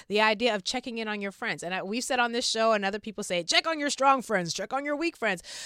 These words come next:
But we all need someone to be in a space of caring for us. And we are all benefited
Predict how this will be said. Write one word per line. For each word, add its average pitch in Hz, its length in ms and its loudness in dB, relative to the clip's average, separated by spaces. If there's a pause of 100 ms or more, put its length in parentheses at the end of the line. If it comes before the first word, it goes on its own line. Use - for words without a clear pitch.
(100)
But 226 460 6
we 254 180 -4
all 226 420 4 (200)
need 208 400 -4
someone 180 640 -4
to 190 380 -6 (280)
be 214 280 -4
in 190 220 -4
a 180 80 -4
space 170 400 -2
of 160 180 -10
caring 160 340 -6
for 147 200 -6
us. 143 180 -4
And 165 100 -4
we 190 140 -2
are 185 80 0
all 185 200 0
benefited 160 760 -4